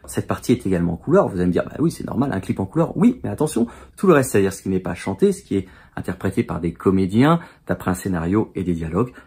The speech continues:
tout le reste de Bad, donc, étant en monochrome. Et là, on retrouve le Martin Scorsese cinéphile, qui a dévoré absolument tous les polars classiques en noir et blanc, les films de gangsters qui ont fait de lui l'un des meilleurs réalisateurs de sa génération, comme je le disais tout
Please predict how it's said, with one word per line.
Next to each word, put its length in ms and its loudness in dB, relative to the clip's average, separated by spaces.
tout 160 0
le 60 6
reste 260 0
de 120 0
Bad, 200 0
donc, 300 0
étant 480 -2
en 80 -6
monochrome. 640 0
Et 60 -6
là, 80 -2
on 60 0
retrouve 260 -4
le 60 -2
Martin 320 -2
Scorsese 460 -4
cinéphile, 720 0
qui 160 0
a 40 2
dévoré 440 2
absolument 580 -4
tous 140 -2
les 80 6
polars 320 0
classiques 560 -6
en 80 4
noir 240 2
et 60 -2
blanc, 320 -4
les 60 -10
films 260 2
de 80 -4
gangsters 480 -2
qui 140 -10
ont 60 -8
fait 140 -10
de 120 -8
lui 340 2
l'un 280 2
des 360 2
meilleurs 300 2
réalisateurs 480 -2
de 60 -2
sa 140 -4
génération, 540 -2
comme 240 -2
je 80 -2
le 100 -2
disais 500 -2
tout 140 -6